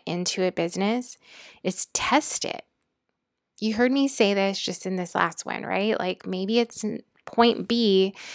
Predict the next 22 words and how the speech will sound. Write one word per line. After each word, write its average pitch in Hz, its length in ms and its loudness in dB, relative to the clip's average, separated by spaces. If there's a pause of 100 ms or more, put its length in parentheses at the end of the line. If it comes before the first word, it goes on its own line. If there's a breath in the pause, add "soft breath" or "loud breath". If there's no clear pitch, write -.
(180 loud breath)
that - 140 0
doesn't 196 320 4
take 196 300 0
off, 190 340 2
that 185 140 -4
doesn't 196 340 -2
do 202 200 0
really 185 260 2
well 175 420 6
or 196 140 8
good 190 360 8
at 180 160 6
all. 190 300 12
Maybe 202 280 2
it, 214 220 2
it - 200 0
failed, - 720 0 (960)
but 202 100 2
you 202 200 0
learn 202 240 2
from - 240 -6
it. - 200 -8